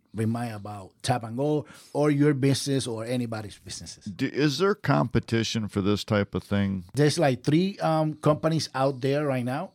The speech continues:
Speaker 1: but they build their, um, platform to share the social media only, you know? What I built here is not only to share your social media, you are, are sharing your business online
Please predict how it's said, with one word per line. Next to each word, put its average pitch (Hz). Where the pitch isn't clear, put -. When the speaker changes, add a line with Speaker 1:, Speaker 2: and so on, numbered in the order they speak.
Speaker 1:
but 113
they 135
build 147
their, 131
um, 127
platform 135
to 151
share 131
the 113
social 117
media 107
only, 85
you 90
know? 95
What 120
I 135
built 143
here 147
is 120
not 120
only 131
to -
share 113
your 113
social 131
media, 165
you 117
are, 123
are 104
sharing 113
your 113
business 135
online 110